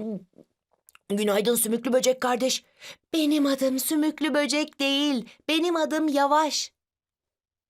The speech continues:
"Benim adım da fare değil, hızlı." "Ne? Adın hızlı mı yani?" "Evet,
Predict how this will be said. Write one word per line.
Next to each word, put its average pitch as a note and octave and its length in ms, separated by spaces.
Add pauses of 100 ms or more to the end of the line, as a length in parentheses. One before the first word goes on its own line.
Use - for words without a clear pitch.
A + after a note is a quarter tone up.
(320)
"Benim E3 220
adım A#3+ 220
da C4+ 80
fare A#3 400
değil, B3 320 (140)
hızlı." A3+ 520 (1040)
"Ne? A3 320 (800)
Adın D#4 280
hızlı C#4 320
mı C5 80 (260)
yani?" B3+ 320 (840)
"Evet, G3+ 340